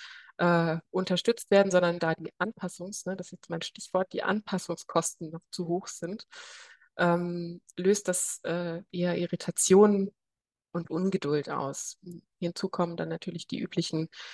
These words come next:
diffusen Ängste und Unklarheiten sowie die sich reproduzierenden Argumente zu Bias oder Worthülsen zu Transparenzforderungen,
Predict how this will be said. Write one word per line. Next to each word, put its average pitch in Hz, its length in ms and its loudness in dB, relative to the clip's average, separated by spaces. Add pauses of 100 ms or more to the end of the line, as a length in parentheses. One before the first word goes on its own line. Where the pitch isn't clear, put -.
(280)
diffusen 202 440 2
Ängste 196 400 4
und 185 120 4
Unklarheiten 196 920 4
sowie 170 420 -8
die 165 240 -4
sich - 300 -6
reproduzierenden 165 720 -2
Argumente 160 500 0
zu - 180 -2
Bias 160 560 2
oder 151 300 0
Worthülsen 156 640 0
zu - 160 -8
Transparenzforderungen, 170 1200 6